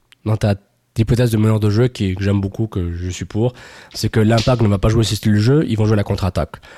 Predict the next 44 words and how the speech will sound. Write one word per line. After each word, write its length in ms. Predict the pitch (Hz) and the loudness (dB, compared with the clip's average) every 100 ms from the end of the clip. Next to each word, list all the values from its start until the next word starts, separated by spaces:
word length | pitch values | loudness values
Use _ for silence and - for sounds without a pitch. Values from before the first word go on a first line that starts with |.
| - - | -12 -4
Donc, 100 | 98 | -2
ils 40 | |
vont 100 | 101 | 0
trouver 480 | - 117 110 139 - | 0 0 2 2 0
un 100 | 107 | -2
dispositif 560 | 104 - 107 98 117 113 | 0 2 0 0 0 0
et 60 | |
des 80 | 101 | 0
joueurs 400 | 98 98 107 113 | 2 2 2 2
pour 280 | - 110 107 | 0 -4 -2
maximiser 680 | 107 104 - 101 98 120 - - | -2 -2 0 2 2 0 -2 -2
le 100 | 110 | -2
jeu 140 | 110 | -2
de 40 | |
contre. 320 | - 92 - - _ - _ - - | -4 -10 -10 -20 _ -20 _ -20 -8
Et 100 | - | -2
je 120 | - | 0
pense 260 | - 170 - | 2 0 0
que 80 | - | -2
Omar 320 | 113 135 139 | 0 2 2
Brownie 480 | 120 117 117 135 165 _ _ - - _ _ _ | 2 4 4 2 0 _ _ -20 -20 _ _ _
pourrait 220 | 165 147 143 | 0 2 2
être 140 | 156 | 2
l'arbre 280 | 117 147 143 | 0 0 0
qui 60 | 113 | 0
va 100 | 110 | 0
cacher 220 | 117 123 | 2 2
la 100 | 113 | 2
forêt 380 | - 107 117 151 _ _ _ _ _ _ _ _ _ _ - | 2 2 0 -2 _ _ _ _ _ _ _ _ _ _ -4
par 120 | 101 | 0
rapport 280 | 98 113 110 | 2 2 2
à 100 | 107 | 0
tes 280 | - 101 98 | 0 0 2
ambitions 440 | 117 120 117 135 | 2 2 2 2
de 80 | 117 | 2
vouloir 360 | 101 107 110 101 | 2 2 2 4
un 60 | |
jeu 120 | 98 104 | 2 2
posé, 420 | 104 95 110 156 - _ | 0 0 0 -2 -6 _
mais 100 | 113 | -2
ça 120 | 104 107 | 0 0
va 80 | |
pas 100 | 107 | 0
arriver. 360 | 104 98 92 139 | 0 2 0 0